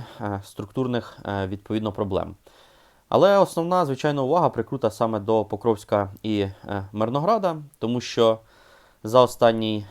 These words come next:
е, час ситуація там ускладнилась, тому що ворогу вдалося інфільтруватися в сам,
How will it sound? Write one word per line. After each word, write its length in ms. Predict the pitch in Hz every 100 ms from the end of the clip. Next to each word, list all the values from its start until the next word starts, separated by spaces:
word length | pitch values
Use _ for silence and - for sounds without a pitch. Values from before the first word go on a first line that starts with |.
| -
е, 100 | 101
час 500 | - 170 190 - -
ситуація 500 | 127 113 123 117 107
там 160 | 107
ускладнилась, 580 | 107 - 151 175 156 123
тому 220 | - 104
що 340 | 104 - 110 101
ворогу 580 | 98 107 113 104 101 98 -
вдалося 460 | 98 107 107 101
інфільтруватися 840 | 104 101 98 110 104 98 - 98 95 _ _ _ _ _ -
в 360 | 98 107 104 95
сам, 460 | - 113 107 98